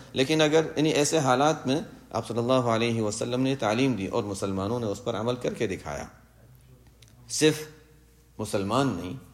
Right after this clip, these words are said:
صرف غیر مسلم نہیں، صرف انسان نہیں، حتیٰ کہ جانوروں کے سلسلے میں فرمایا، اچھا ٹھیک ہے، ایک فطرت ہے، انسان کے لیے اللہ تعالیٰ نے جانور کو حلال قرار دیا،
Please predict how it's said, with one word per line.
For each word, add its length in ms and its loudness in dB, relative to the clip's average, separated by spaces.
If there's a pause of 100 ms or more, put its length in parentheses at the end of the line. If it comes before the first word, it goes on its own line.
(320)
صرف 240 2
غیر 240 6
مسلم 460 2
نہیں، 260 -4 (320)
صرف 280 0
انسان 580 4
نہیں، 200 -4 (720)
حتیٰ 360 4
کہ 200 6 (120)
جانوروں 460 4
کے 120 6
سلسلے 420 2
میں 240 -2
فرمایا، 320 6
اچھا 120 2
ٹھیک 240 4
ہے، 240 6
ایک 200 2
فطرت 420 6
ہے، 160 2 (380)
انسان 480 4
کے 140 2
لیے 140 4
اللہ 200 4 (100)
تعالیٰ 220 6
نے 300 2
جانور 320 2
کو 120 0
حلال 300 6
قرار 320 2
دیا، 300 0